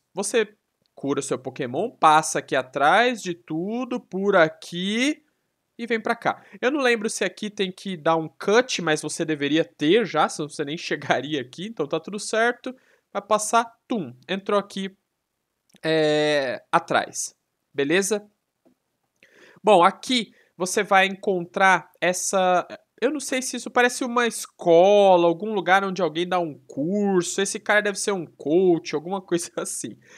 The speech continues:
Mas dentro, em cima desse banquinho, tem um Eevee.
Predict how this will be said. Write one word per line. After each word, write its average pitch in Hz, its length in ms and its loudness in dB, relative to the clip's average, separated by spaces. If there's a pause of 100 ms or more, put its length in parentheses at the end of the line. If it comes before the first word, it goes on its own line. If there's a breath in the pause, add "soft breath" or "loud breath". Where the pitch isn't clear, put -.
(240 loud breath)
Mas 202 320 0 (100)
dentro, 233 720 -2
em 175 80 -4
cima 294 300 -2
desse 226 340 0
banquinho, 160 920 -4 (240 soft breath)
tem 233 160 4
um 262 160 0
Eevee. 190 380 -2